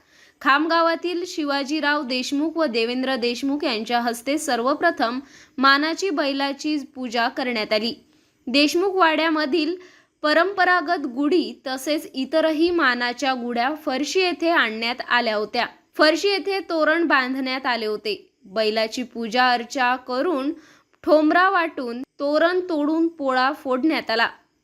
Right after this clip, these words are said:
विविध रंगीबिरंगी झुला सजवून अनेक शेतकऱ्यांनी बैलांच्या शिंगांना आकर्षक रंग देऊन अंगावर झुला टाकून शिवाजीनगर पोलीस स्टेशनजवळ बैलांचा पोळा भरला होता. आकर्षक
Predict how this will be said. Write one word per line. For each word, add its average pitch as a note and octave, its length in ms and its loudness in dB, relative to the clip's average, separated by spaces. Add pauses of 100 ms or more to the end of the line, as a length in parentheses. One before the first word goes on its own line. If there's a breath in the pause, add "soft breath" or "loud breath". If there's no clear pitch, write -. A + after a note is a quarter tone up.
(160)
विविध A3+ 380 -4
रंगीबिरंगी C4+ 840 2
झुला C4+ 480 0
सजवून C#4 720 -2 (420 loud breath)
अनेक E4+ 360 2
शेतकऱ्यांनी E4 720 0
बैलांच्या C4+ 640 0
शिंगांना C4+ 560 0
आकर्षक C4 800 0
रंग A#3 300 -4
देऊन D4 460 0
अंगावर D#4+ 640 2
झुला B3 420 -2
टाकून B3+ 520 -4 (300 soft breath)
शिवाजीनगर E4+ 840 2
पोलीस D#4 340 -2
स्टेशनजवळ D4+ 720 0
बैलांचा B3+ 600 -2
पोळा B3 380 0
भरला A#3+ 340 -2
होता. G3+ 300 2 (640)
आकर्षक B3+ 520 0